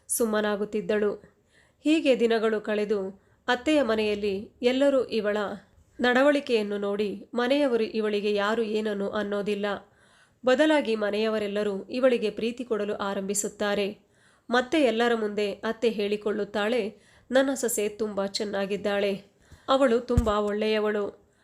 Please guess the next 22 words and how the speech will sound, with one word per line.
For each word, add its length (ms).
ಮನೆಯಲ್ಲಿ 460
ಎಲ್ಲರನ್ನೂ 580
ಅವಳು 440
ಈಗ 340
ಚೆನ್ನಾಗಿ 520
ನೋಡಿಕೊಳ್ಳುತ್ತಾಳೆ" 840
ಅಂತ 300
ಪರಿಚಯದವರ 760
ಬಳಿಯೆಲ್ಲ 460
ಹೇಳಿಕೊಂಡು 600
ಬರುತ್ತಿರುತ್ತಾರೆ. 960
ಮತ್ತೆ 280
ಹೆಂಡತಿಯ 500
ಬದಲಾವಣೆಯನ್ನು 840
ಕಂಡು 600
ಗಂಡ 300
ಸಹ 480
ಅವಳನ್ನ 440
ಪ್ರೀತಿ 340
ಮಾಡೋದಕ್ಕೆ 760
ಶುರು 280
ಮಾಡುತ್ತಾನೆ. 760